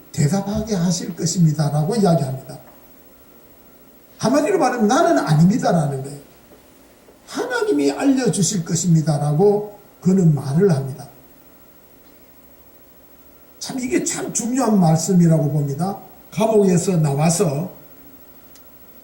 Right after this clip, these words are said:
요셉이가 첫 번째 내뱉은 말이 "나는 아닙니다. 하나님이십니다." 하나님이 하실 것입니다.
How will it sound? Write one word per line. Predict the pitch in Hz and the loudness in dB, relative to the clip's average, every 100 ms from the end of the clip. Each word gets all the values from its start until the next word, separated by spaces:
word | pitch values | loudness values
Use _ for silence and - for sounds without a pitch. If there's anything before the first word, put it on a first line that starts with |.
| - - 185 | -20 -4 0
요셉이가 | 226 262 214 214 208 | 0 0 -2 0 0
첫 | - 285 - | 0 -4 -4
번째 | 165 156 - 254 | -4 -4 -4 -2
내뱉은 | 208 220 190 208 - 185 | 2 4 4 4 2 2
말이 | 135 135 185 143 190 - - - - - _ - - - _ - | 0 0 -2 -2 -6 -12 -20 -20 -20 -20 _ -20 -20 -20 _ -4
"나는 | 180 262 220 | -4 -2 -2
아닙니다. | 175 151 139 156 139 - - - - - - | -2 -2 2 2 0 -6 -14 -20 -20 -20 -20
하나님이십니다." | - 320 330 226 165 - 127 - - - - - - - - - _ _ _ - - - - - - - | -14 -10 -6 -2 -2 -4 -10 -12 -20 -20 -20 -20 -20 -20 -20 -20 _ _ _ -20 -20 -20 -20 -20 -20 -8
하나님이 | 320 311 269 233 | -2 0 0 0
하실 | 180 202 202 - | 0 -2 -4 -8
것입니다. | 160 - 160 | -8 -10 -16